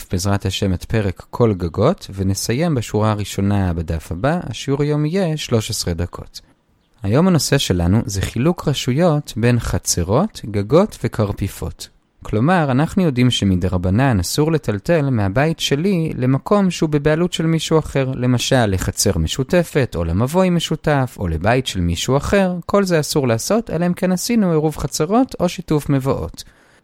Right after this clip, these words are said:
זה כשיש בית מעורב, כלומר מטלטלים מבית או אל בית. אבל מה לגבי אזורים אחרים שגם הם רשות היחיד, כמו חצרות, גגות וקרפיפות?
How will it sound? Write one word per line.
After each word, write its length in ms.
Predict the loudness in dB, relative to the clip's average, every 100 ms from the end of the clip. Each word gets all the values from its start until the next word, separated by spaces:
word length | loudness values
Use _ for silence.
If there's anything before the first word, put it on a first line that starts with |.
| -6
זה 180 | -4
כשיש 360 | -2 0 2 2
בית 320 | 4 2 2
מעורב, 360 | -2 -2 -4 -6
כלומר 300 | -4 -2 0
מטלטלים 680 | 0 -2 -4 -2 2 2 4
מבית 600 | 2 2 2 2 0 -2
או 180 | 0 2 2
אל 200 | 2 2
בית. 400 | -2 -8 -14 -20 _ _ -6
אבל 340 | -2 2 2 2
מה 140 | 2
לגבי 300 | 2 2 2
אזורים 360 | 2 2 2 2
אחרים 460 | 2 0 2 0
שגם 300 | -2 0 4
הם 160 | 4 4
רשות 320 | 2 0 0
היחיד, 380 | 0 2 0 -2
כמו 240 | 2 2
חצרות, 680 | 2 -2 -2 2 4 2 0 -2
גגות 500 | 0 4 4 4 0
וקרפיפות? 720 | 0 0 2 -2 0 0 0